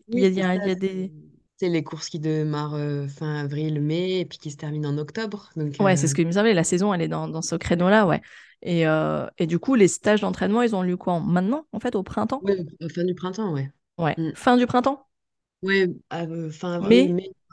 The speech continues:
Speaker 2: Mai,
Speaker 1: Ouais.
Speaker 2: ouais. C'est ce qui me semblait que c'était mai aussi. Donc, en fait, c'est maintenant. C'est maintenant
Speaker 1: Ouais.
Speaker 2: qu'il faut, euh,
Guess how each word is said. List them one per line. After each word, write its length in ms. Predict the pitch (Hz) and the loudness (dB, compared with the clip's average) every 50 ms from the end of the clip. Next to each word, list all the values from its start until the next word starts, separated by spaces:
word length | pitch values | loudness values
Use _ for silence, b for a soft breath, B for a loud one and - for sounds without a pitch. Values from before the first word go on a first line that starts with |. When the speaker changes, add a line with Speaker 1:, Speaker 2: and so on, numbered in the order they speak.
| - 151 - | -20 -6 0
Speaker 2:
Mai, 260 | 214 214 233 254 262 | 4 4 4 4 4
Speaker 1:
Ouais. 60 | 269 - 196 196 | 4 2 2 2
Speaker 2:
ouais. 60 | 214 B B B B B - | 2 B B B B B 2
C'est 120 | - 214 | 2 2
ce 80 | 202 - | 2 2
qui 60 | 202 | 0
me 60 | 190 | -2
semblait 260 | - 208 185 185 180 | 0 0 0 0 -2
que 80 | 180 - | -2 -4
c'était 200 | 175 - - 175 | -6 -4 -4 -2
mai 140 | 170 175 170 | 0 0 0
aussi. 300 | 165 156 - 196 185 B B B B B B - | -2 -2 -2 -2 -2 B B B B B B 6
Donc, 160 | 208 202 208 | 6 8 8
en 80 | 202 190 | 6 6
fait, 160 | 262 269 - | 6 6 6
c'est 80 | 233 175 | 6 8
maintenant. 400 | 170 180 190 185 175 175 - _ _ _ _ _ _ | 8 8 8 6 4 2 -2 _ _ _ _ _ _
C'est 140 | - - 196 | -2 0 2
maintenant 220 | 180 175 175 185 | 2 4 4 4
Speaker 1:
Ouais. 60 | 214 233 | 2 0
Speaker 2:
qu'il 140 | - - 180 | -2 -6 -4
faut, 260 | - - 196 208 208 | 0 4 4 6 6
euh, 320 | 180 160 156 147 147 139 | 6 4 4 2 0 0